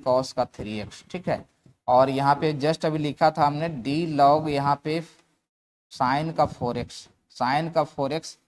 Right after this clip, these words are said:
और बट्टे का dx, तो ये हो जाता वन बटे का sin four X और into का हो जाता four cos का फ़ोर एक्स,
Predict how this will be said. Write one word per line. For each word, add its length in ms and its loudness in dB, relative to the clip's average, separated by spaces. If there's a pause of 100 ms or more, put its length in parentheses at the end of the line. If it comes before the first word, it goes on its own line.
(260)
और 220 4
बट्टे 400 -2
का 120 0
dx, 400 -4
तो 300 -18
ये 60 -4
हो 100 -4
जाता 300 -2
वन 400 -2
बटे 280 -4
का 120 -2
sin 480 -4
four 300 -6
X 280 -8 (320)
और 260 2
into 360 -6
का 60 -6
हो 120 -6
जाता 320 -4
four 560 -10 (100)
cos 260 -4
का 140 -4
फ़ोर 320 -12
एक्स, 260 -18